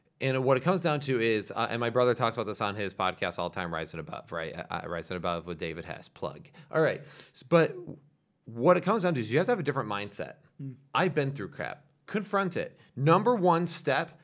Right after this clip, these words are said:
Speaker 1: confront it.
Speaker 2: Head on.
Speaker 1: Right.
Speaker 2: Like
Speaker 1: Admit it. "This is what happened to me."
Speaker 2: Yep.
Speaker 1: You know, so many people will not admit when they've been abused. They won't admit the truth of what happened. They'll excuse their abusers or whatever. Nope. Admit what happened.
Speaker 2: Yep.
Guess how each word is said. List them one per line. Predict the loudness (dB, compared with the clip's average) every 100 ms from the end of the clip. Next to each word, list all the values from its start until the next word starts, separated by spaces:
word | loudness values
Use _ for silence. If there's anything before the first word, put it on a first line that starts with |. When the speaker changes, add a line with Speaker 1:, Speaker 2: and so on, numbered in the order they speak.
| _ _ _ _
Speaker 1:
confront | 2 2 2 2 2 0
it. | -4 -6
Speaker 2:
Head | -8 -2 0 -2 -4 -8
on. | -6 -4 2
Speaker 1:
Right. | 4 4
Speaker 2:
Like | 2
Speaker 1:
Admit | 2 4 6 10 8
it. | 8 2 -6 -18
"This | 0 8 8 8
is | 2
what | 2
happened | 4 2 0 -6 -8
to | -10
me." | -12 -10
Speaker 2:
Yep. | -4 -4 -4 -8 -4
Speaker 1:
You | 0
know, | 0
so | 2
many | 2 2
people | 2 2
will | 4 4
not | 4 2
admit | 0 -2 -2 -2
when | -2
they've | -2 -2
been | -2
abused. | -2 0 0 0
They |
won't | -2 -2
admit | -2 -4
the | -6
truth | -6 -4 -2
of | -2
what | -2
happened. | 0 0 -2
They'll | -6 -6
excuse | -6 -8 -6 -4 -2 -2
their | -2 -2
abusers | -4 -6 -6 -6 -4
or |
whatever. | 0 0 -2
Nope. | 0 2 2 -4 -20 _
Admit | -2 0 2 4 4 4
what | 0
happened. | 2 0 0 -6 -8
Speaker 2:
Yep. | -4 -2 -2